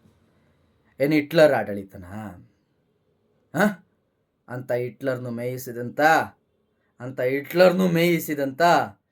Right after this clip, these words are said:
ಭೂಮಿ ಇದು, ಗೊತ್ತೇನು? ಅಂತ ಹಿಟ್ಲರ್ನು ಮೇಯಿಸಿದಂಥ ಭೂಮಿಗೆ ಇದು ಭರತ ಭೂಮಿ,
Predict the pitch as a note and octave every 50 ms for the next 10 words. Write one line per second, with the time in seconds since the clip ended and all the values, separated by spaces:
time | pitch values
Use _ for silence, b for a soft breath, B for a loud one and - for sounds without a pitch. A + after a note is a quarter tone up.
0 | _ _ - B2 B2 C3 C#3+ D3 D3 C3+ B2+ B2 G#2+ G#2 G#2+ F#2 E2+ - _ _
1 | _ _ _ _ _ _ _ _ _ _ _ _ _ _ _ _ _ _ _ -
2 | B2+ A#2+ C3+ C3 B2+ C3+ C3 C3+ D3 C#3+ A#2+ G#2+ G#2 G#2 _ _ _ _ _ _
3 | _ _ _ _ _ _ _ _ _ _ _ _ _ _ - C3 C#3+ C#3 C3+ C3
4 | C#3 C#3 C#3+ D3 D3+ D3+ C#3+ D3+ C#3 B2+ C3 C#3+ D3+ D3+ C#3+ - D3 C3 C#3 C3+
5 | C3 C3 B2 B2 B2 B2 B2 B2 A2+ A2+ G#2+ G2+ G2 - - - - _ _ _
6 | _ _ _ _ _ _ - C#3+ F#3 F3 D#3+ - C#3 B2+ B2+ B2 A#2+ A2+ A#2+ B2+
7 | B2+ B2+ -